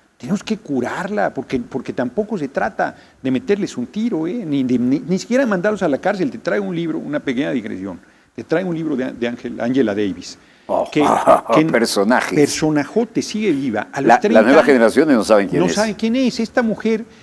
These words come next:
Speaker 1: eh, fue clave en la lucha por la igualdad de derechos entre, eh, afroamericanos y blancos en Estados Unidos. Y yo no había reflexionado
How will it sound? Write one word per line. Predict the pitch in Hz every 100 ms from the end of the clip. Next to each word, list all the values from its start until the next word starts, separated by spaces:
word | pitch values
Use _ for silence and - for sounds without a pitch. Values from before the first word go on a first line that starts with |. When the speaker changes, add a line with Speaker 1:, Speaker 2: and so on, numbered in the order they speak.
| _ -
Speaker 1:
eh, | 170
fue | - 180 196 190 175 - -
clave | 127 135 202 175 123
en | 113
la | 107
lucha | 127 156 151 139
por | 117 98
la | 104
igualdad | 101 98 113 135
de |
derechos | 117 113 117 120 110
entre, | 98 - 92 87 87
eh, | 98 92 92 98 - - 98
afroamericanos | 98 113 110 107 98 123 123 123 123 107
y | 101
blancos | 110 110 120 104
en | 98
Estados | - 101 113 135
Unidos. | 131 123 123 - - - - _ -
Y | 170
yo | 151 233
no | 269
había | 262 233
reflexionado | 208 196 147 - - 113 95 80 69